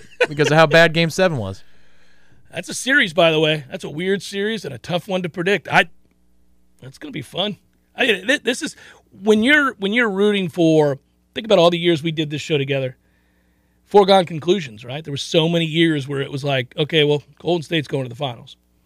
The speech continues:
Speaker 1: And if it wasn't Golden State,
Speaker 2: Right,
Speaker 1: whoever
Speaker 2: right.
Speaker 1: LeBron played for was going to the finals.
Speaker 2: And, and it could be both of them, yeah.
Speaker 1: You know, yeah,
Speaker 2: When
Speaker 1: a lot of
Speaker 2: LeBron
Speaker 1: times.
Speaker 2: was in the East, yeah.
Speaker 1: Right. So it was kinda like, we just kinda knew, you're like, "Eh,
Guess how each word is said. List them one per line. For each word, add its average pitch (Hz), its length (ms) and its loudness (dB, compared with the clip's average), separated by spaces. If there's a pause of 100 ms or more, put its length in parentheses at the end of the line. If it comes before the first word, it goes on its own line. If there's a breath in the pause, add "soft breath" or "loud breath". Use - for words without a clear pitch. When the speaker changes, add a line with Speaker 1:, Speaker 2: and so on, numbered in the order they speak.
Speaker 1:
And 175 120 2
if 170 40 -2
it 160 40 0
wasn't 165 240 6
Golden 165 160 2
State, 185 260 2
Speaker 2:
Right, 104 280 -6
Speaker 1:
whoever 170 280 6
Speaker 2:
right. 170 80 0
Speaker 1:
LeBron 165 380 2
played 160 220 0
for 139 180 -8
was 131 140 -8
going 151 280 -2
to 139 60 -8
the 127 80 -10
finals. 131 440 -2
Speaker 2:
And, 123 100 0
and 139 160 0
it - 60 -10
could 139 140 0
be 151 80 4
both 151 280 4
of - 60 -16
them, 90 200 -18
yeah. 110 200 -4 (120)
Speaker 1:
You 226 180 0
know, 190 180 4
yeah, 196 280 2
Speaker 2:
When 127 80 2
Speaker 1:
a 165 40 0
lot 202 120 6
of 127 80 0
Speaker 2:
LeBron - 80 4
Speaker 1:
times. 143 100 6
Speaker 2:
was 139 120 2
in 139 60 0
the 143 60 4
East, 147 260 0
yeah. - 120 2
Speaker 1:
Right. 175 160 4
So 269 180 4
it 277 40 2
was 254 100 0
kinda 277 220 4
like, 214 140 2
we 240 60 -2
just 240 160 -6
kinda 180 220 0
knew, 180 120 -4
you're 185 160 2
like, 190 100 2
"Eh, 214 220 0